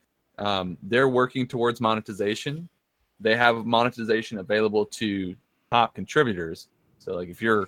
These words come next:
crazy, you got tons of people watching you, you'll get a cut. Um, <laughs> so it's kinda like what Fi-,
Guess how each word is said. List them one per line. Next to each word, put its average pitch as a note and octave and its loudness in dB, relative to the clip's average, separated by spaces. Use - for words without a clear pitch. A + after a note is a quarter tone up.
crazy, G2+ 2
you F#2 -4
got F#2+ -2
tons G#2 -4
of G2 -12
people F#2+ -6
watching F#2 0
you, D#2+ -10
you'll G2 -2
get F2+ -6
a - -20
cut. E2+ -2
Um, G2+ 0
<laughs> C3 -6
so - 0
it's - 0
kinda E3 4
like A2 2
what G#2+ 4
Fi-, - -2